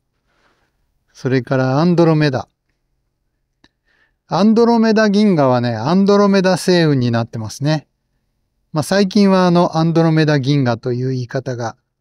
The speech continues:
一般的になってきましたが、はい。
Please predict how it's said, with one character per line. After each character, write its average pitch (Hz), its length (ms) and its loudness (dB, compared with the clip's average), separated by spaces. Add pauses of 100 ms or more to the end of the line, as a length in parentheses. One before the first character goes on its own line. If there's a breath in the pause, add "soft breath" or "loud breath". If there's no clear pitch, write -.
(380)
一 131 160 -10
般 135 160 -2
的 123 160 -4
に 123 60 -2
な 127 160 -2
っ - 20 -4
て - 100 -20
き 117 120 -14
ま 107 100 -12
し - 80 -14
た 104 100 -18
が、 107 160 -20 (120)
は 117 200 -8
い。 - 80 -14